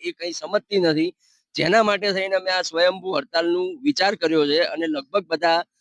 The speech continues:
ધીમે ધીમે જોઈન થાય છે. મારી દરેકને નમ્ર વિનંતી છે, દરેક ડ્રાઈવર ભાઈઓને જેટલા જેટલા જોવે છે એટલા,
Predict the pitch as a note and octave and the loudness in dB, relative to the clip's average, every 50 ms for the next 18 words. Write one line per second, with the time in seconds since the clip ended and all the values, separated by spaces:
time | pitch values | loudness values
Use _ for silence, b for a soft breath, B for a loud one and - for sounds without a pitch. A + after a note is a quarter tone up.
0 | _ _ _ D#3 D#3+ F#3+ G3 F3+ F3+ F3 F3+ F3 D3 C#3 C#3+ D3+ D#3+ E3 C#3+ - | _ _ _ 0 2 2 2 4 4 4 4 4 2 2 2 2 2 0 0 0
1 | D#3 D3+ C3+ A2+ G#2+ - _ _ _ _ _ _ _ _ - C#3+ D#3 F#3 F#3+ E3 | -2 -2 -2 -4 -6 -14 _ _ _ _ _ _ _ _ -4 -2 0 0 0 0
2 | D3+ E3+ G#3+ A3+ A3 A3 A3 A3 G#3 G3 G3 G#3 G#3 G3 F#3+ F#3+ G3 G3 F#3+ F3+ | 2 2 2 2 2 2 0 2 2 0 0 0 -2 0 0 2 2 0 0 0
3 | F3 F3+ F3 F#3+ F#3+ D#3 C#3 D#3+ G3 A3 G3 D#3 D3+ F3 F3 F3+ F#3 F#3 E3 C#3+ | _ -10 -6 -6 -6 -2 -2 0 0 0 0 _ -4 -2 0 2 2 0 0 0
4 | D3 D3+ D#3 D#3 C#3+ C#3 B2 _ - D#3+ - - G#3 G3+ F3 G3 F#3+ - G3 F#3+ | -2 0 0 -2 -4 -6 -10 _ -8 -8 -4 0 -2 0 0 -2 -4 0 -2 -2
5 | D#3+ D#3+ D#3+ F3 F#3 D#3+ D#3+ D#3 C3+ _ - - A2+ | 2 4 4 4 4 4 2 2 0 _ -8 -18 -18